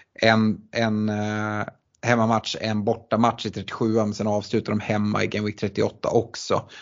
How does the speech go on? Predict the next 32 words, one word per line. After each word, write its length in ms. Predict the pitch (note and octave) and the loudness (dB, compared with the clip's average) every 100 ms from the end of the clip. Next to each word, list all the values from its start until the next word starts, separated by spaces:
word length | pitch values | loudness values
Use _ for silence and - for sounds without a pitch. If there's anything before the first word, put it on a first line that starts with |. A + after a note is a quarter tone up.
| - | -16
Och 140 | - G2 | -4 2
United 460 | G2+ A2 A2 - | 4 4 4 -2
på 60 | G#2+ | 0
hemmaplan, 760 | A2 G#2 G#2 A#2+ A2+ G#2 G#2 G#2 | 2 2 0 4 4 4 0 -4
men 200 | G#2 - | -4 -8
där 280 | C3 G#2+ G#2 | -4 -2 0
har 100 | G#2+ | 2
nollorna 460 | A2+ A2+ A2+ A2+ G#2+ | 2 4 4 4 2
haglat 680 | - A#2+ A2 G#2 B2 A2+ | 2 4 6 4 2 0
in. 240 | G#2 G#2 G#2+ - - - - | -2 -4 -6 -10 -20 -20 -10
Eh, 460 | G1+ G#1+ A1 A1 A#1 A#1 - | -4 -2 -2 -2 -4 -6 -8
De 180 | - A2+ - | -4 -2 2
Gea 180 | A2 A2+ | 4 6
har 200 | G#2+ A2 | 8 8
väl, 200 | A2 G#2+ - - - - _ - | 6 2 -2 -14 -20 -20 _ -4
eh, 300 | - C#3+ C#3 | 2 4 6
redan 500 | C3 B2+ A2+ C3 C3 | 8 8 6 6 6
avgjort, 680 | A#2 A2 C3 B2 - - - - | 8 6 6 4 2 -8 -14 -8
eh, 640 | - G#2 G#2+ G#2+ G#2 G#2 G#2 G2+ - - | -4 -2 -2 -2 -2 -2 -2 -6 -10 2
Golden 400 | A#2+ A2+ A2+ A2 | 6 6 6 4
Glove 380 | A#2 G#2 G2+ G#2+ - | 4 4 0 -8 -6
i 100 | A2 | -2
ligan. 400 | G#2 G#2 G#2 G#2 | 0 0 0 0
Det 60 | |
är 60 | G#2+ | 0
ingen 320 | G#2+ G#2+ G#2 | 0 0 2
målvakt 340 | A2 G#2+ G2+ - | 2 2 0 -2
som 120 | G2 | 0
kan 160 | G2+ | 2
gå 140 | G2+ A2 | 4 6
om 160 | G#2+ | 6
honom. 400 | G#2 G#2+ G#2+ G#2 | 4 4 2 -2